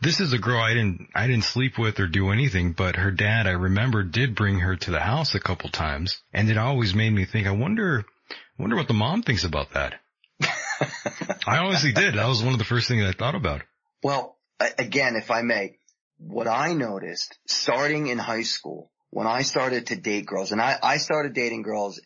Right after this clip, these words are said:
Speaker 2: at thirteen. Um, and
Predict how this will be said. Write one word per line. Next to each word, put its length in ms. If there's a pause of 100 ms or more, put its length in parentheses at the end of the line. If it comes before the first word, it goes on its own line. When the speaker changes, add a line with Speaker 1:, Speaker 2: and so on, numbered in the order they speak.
Speaker 2:
at 220
thirteen. 680 (420)
Um, 720 (140)
and 480